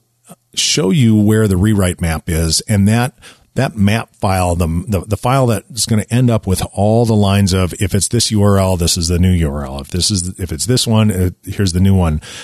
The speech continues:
That can be used, the same method that Sitecore uses to pull in their configuration,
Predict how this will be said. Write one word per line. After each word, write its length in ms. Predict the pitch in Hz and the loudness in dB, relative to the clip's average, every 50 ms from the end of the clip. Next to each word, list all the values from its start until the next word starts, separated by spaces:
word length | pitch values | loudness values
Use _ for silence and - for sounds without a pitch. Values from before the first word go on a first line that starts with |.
| - - _ - | -20 -18 _ -4
That 240 | 104 110 131 - | -2 -2 -2 -2
can 220 | - - 151 143 123 | -2 -2 0 0 2
be 100 | 120 127 | 2 2
used, 480 | 120 110 104 101 104 107 110 104 92 | 2 2 2 2 2 4 2 2 0
the 80 | 101 98 | 0 -2
same 360 | - - - 135 143 175 185 | -2 -2 -2 0 2 2 2
method 300 | 147 120 117 - 117 107 | 2 2 2 0 0 0
that 140 | 92 95 - | 0 0 -2
Sitecore 360 | - - 127 - - 117 107 | -2 -2 -2 -2 -2 0 0
uses 380 | 98 95 92 85 90 90 85 85 | 2 2 0 0 0 -2 -2 -2
to 380 | 101 92 90 90 85 78 73 - | 0 0 2 0 0 -2 -4 -8
pull 280 | - - 90 85 87 90 | -8 -6 -4 0 0 2
in 140 | 90 82 85 | 2 2 2
their 180 | 98 123 131 | 2 2 0
configuration, 840 | - - 98 - - 85 76 78 73 76 76 - - 82 80 85 | 0 -2 -2 -2 -2 -4 -4 -4 -4 -4 -4 -4 -4 -4 -4 -6